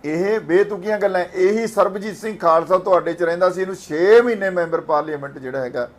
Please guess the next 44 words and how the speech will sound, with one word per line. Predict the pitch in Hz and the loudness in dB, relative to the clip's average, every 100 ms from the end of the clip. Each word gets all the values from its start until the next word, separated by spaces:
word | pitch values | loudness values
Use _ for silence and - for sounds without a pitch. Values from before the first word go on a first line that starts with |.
| - - _ _ - 135 | -20 -20 _ _ -12 -6
ਬਣੇ | 151 165 | -4 -4
ਨੂੰ | 160 | -4
ਹੋ | 143 | -4
ਜਾਣ | 143 151 160 | 0 -2 0
ਦੇ, | 170 | -2
ਲੋਕ | 170 147 147 | -4 -6 -8
ਸਭਾ | 147 160 | -4 -4
ਦੇ | 160 | -4
ਵਿੱਚ | 147 | -10
ਜਾਣ | 147 139 139 135 | -6 -4 -4 -6
ਤੇ | 160 170 175 - - _ _ _ _ | -4 -4 -4 -8 -20 _ _ _ _
ਫਿਰ | 151 175 | -4 -2
ਇਹ | 190 - - | -2 -6 0
ਕਾਇਦੇ | 190 202 226 220 | 4 8 8 6
ਕਾਨੂੰਨ | 202 196 | 2 -6
ਮੁਤਾਬਕ | 175 160 156 | -4 -2 -2
ਤੁਹਾਡੇ | 135 151 147 | -4 -6 -4
ਨਾਲ | 147 160 | -4 -6
ਵੀ | |
ਗੱਲ | 151 131 127 | -4 -6 -6
ਕਰੂਗਾ। | 123 127 131 | -12 -8 -8
ਫਿਰ | 131 147 | -6 -8
ਤੁਸੀਂ | 156 143 160 | -8 -10 -10
ਕੀ | 160 | -2
ਕਿਹਾ | 175 | -2
ਕਰੋਗੇ, | 156 160 156 156 151 - _ _ _ 170 | -2 -6 -8 -10 -12 -18 _ _ _ -10
"ਇਹ | 170 | -6
ਧੋਖਾ | 175 143 - 135 | -6 -6 -2 0
ਕਰ | 131 143 | 0 -2
ਗਿਆ | 143 151 151 | 0 2 2
ਜੀ, | 143 147 147 139 - _ _ _ _ 165 | -2 -6 -6 -8 -16 _ _ _ _ -6
ਇਹ | 160 | -6
ਸੈਂਟਰ | - 127 120 143 | -6 -10 -6 -4
ਨਾਲ | 147 147 | -2 -2
ਮਿਲ | 147 143 | -2 -4
ਗਿਆ | 143 151 151 | -2 0 0
ਜੀ, | 139 147 143 143 - _ _ _ - | -2 -6 -6 -10 -18 _ _ _ -4
ਇਹ | 170 | 0
ਰਾਹੁਲ | 143 127 147 | 0 0 -2
ਗਾਂਧੀ | 139 156 170 | -2 -4 -4
ਨਾਲ | 165 143 | -4 -4
ਗੱਲਾਂ | 123 123 156 151 | -4 -2 0 0
ਕਰਦਾ | 147 147 151 147 | -2 -2 2 2
ਹੈ, | 147 | 2